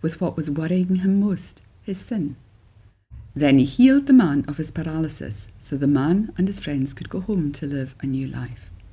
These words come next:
As the forgiven and healed man left, there were some in the room who became angry with Jesus for claiming to forgive a person's sin.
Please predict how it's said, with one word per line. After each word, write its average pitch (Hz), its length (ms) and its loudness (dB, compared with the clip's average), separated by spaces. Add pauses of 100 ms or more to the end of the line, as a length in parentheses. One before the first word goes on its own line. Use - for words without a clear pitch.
(1040)
As 277 320 6
the 320 80 -4
forgiven 208 460 4
and 196 160 6
healed 196 360 2
man 156 300 2
left, 139 320 -6
there 143 80 -12
were 147 100 -4
some 196 320 0
in 233 100 6
the 233 80 4
room 147 280 0
who 170 100 -2
became 202 400 0
angry 202 440 2
with 135 180 -8
Jesus 151 400 -10
for 143 140 -8
claiming 143 400 0
to - 100 -16
forgive 143 300 -10
a 131 60 -8
person's 135 420 -10
sin. 127 260 -8